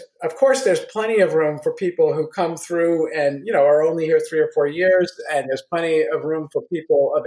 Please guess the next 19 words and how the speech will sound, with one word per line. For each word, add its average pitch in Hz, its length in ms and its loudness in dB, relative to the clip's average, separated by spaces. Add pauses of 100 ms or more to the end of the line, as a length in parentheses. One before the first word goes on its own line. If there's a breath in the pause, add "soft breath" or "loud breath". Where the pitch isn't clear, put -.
every 175 260 2
lifestyle, 147 600 2
including 139 480 -2
singles. 170 520 -2
And, 117 180 -10 (100)
you 160 60 2
know, 135 200 4
it's 151 200 -4
not 170 320 2
all 165 360 4
families. 175 720 -2 (440)
But 170 380 2 (240)
the 160 120 0
defining 226 640 0
characteristic 151 760 0 (120)
is 151 580 0
if 165 180 -6
you've 170 180 -8
got 254 300 -2